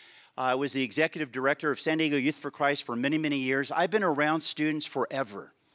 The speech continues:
But it's taken me until now to feel comfortable to actually begin to unfold and unpack. Uh, I kinda smile sometimes when I see a twenty-something,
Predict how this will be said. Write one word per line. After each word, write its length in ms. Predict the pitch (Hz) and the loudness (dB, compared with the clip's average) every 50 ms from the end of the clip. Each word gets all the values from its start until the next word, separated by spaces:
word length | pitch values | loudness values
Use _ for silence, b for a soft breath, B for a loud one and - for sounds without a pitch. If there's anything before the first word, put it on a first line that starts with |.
| b b b b b b b b b - | b b b b b b b b b -2
But 100 | 156 151 | -2 0
it's 160 | 151 - - | 0 -2 0
taken 340 | - 196 202 202 - 214 202 | 2 2 2 2 2 0 2
me 120 | 190 180 | 2 2
until 260 | 170 160 - - 156 | 0 0 0 -2 0
now 320 | 139 127 131 139 143 143 139 | 0 2 2 4 4 4 2
to 160 | - - 127 | 0 -2 -6
feel 260 | - - 170 160 151 | -4 0 0 0 0
comfortable 720 | - - - - 185 196 208 - - 175 131 107 107 101 104 | 0 -2 -2 0 2 0 0 -2 -4 -6 -4 -2 -4 -4 -4
to 140 | - 127 123 - | -4 -6 -4 -4
actually 440 | 127 143 160 196 - - - 185 175 | -2 -2 -2 -2 -2 -4 -4 -4 -4
begin 420 | 151 139 131 107 127 127 127 131 | -2 -2 -2 0 0 0 0 0
to 180 | 143 - 147 - | -2 -4 -4 -2
unfold 720 | 143 135 131 - - - 160 170 170 151 123 117 113 B B B B B B B | -2 -4 -4 -6 -8 -4 -2 0 2 2 0 0 -2 B B B B B B B
and 100 | - 131 | -4 -2
unpack. 640 | 131 127 123 - - - 139 131 110 85 - - - b b b b b b b b b - | -2 -2 -2 -4 -4 -2 -2 0 0 -2 -6 -14 -20 b b b b b b b b b 0
Uh, 140 | 143 135 123 | 2 2 4
I 40 | 147 | 2
kinda 240 | 151 - 190 180 160 | 2 2 2 2 2
smile 320 | 139 - - 160 165 170 | 2 2 4 4 4 4
sometimes 480 | - - 151 139 - - 143 139 131 - | 2 0 -2 0 2 2 2 2 2 0
when 100 | 143 139 | -2 -2
I 40 | 139 | 0
see 200 | 135 - 156 147 | 0 2 2 2
a 40 | 135 | 2
twenty-something, 840 | - - 160 165 165 156 - - 156 143 - - 143 123 113 | 0 0 0 2 2 2 2 0 0 0 0 0 -2 -2 -2